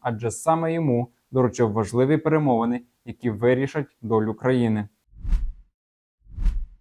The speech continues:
Нагадаємо, двадцятого листопада на закритій зустрічі президента Володимира Зеленського з фракцією «Слуга народу»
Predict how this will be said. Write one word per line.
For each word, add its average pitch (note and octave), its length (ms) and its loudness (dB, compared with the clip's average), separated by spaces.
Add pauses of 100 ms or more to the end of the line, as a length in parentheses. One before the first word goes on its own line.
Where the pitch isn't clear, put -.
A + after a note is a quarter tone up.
(120)
Нагадаємо, E3 420 8
двадцятого D#3 520 4
листопада D3+ 580 4
на C3 100 -2
закритій D#3+ 440 -4
зустрічі C#3+ 500 -6
президента C#3 680 0
Володимира C3+ 500 0
Зеленського D3+ 640 -4
з - 120 -16
фракцією B2 520 2
«Слуга C3 340 0
народу» D#3 500 4